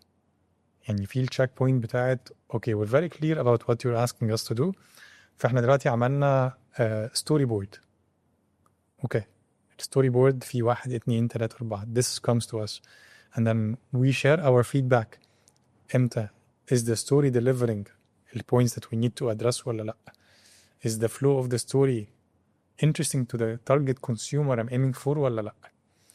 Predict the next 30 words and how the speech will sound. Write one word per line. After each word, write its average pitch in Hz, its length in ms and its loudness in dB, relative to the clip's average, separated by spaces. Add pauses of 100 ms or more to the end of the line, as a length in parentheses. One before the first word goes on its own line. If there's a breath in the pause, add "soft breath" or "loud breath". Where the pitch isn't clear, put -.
(380 soft breath)
Once 147 260 2
this 151 200 -4
is 156 140 0
covered, 143 440 0
then 131 220 2
next - 260 -2
phase 156 300 0
is, 156 300 0 (580 loud breath)
are 113 80 2
we 123 120 4
going 151 220 4
to 147 160 -4
a 113 60 0
celebrity 135 540 -2 (960)
ولا 113 180 4
لأ؟ - 120 -4 (1080)
And 131 100 0
if 127 180 0
we 135 80 4
are 123 100 2
going 131 220 2
to 123 140 -4
a 113 80 -2
celebrity, 127 520 0
who 123 200 2
is 117 140 2
the 110 100 -8
celebrity 110 460 -6 (540)
and 107 160 2
why? 107 320 -2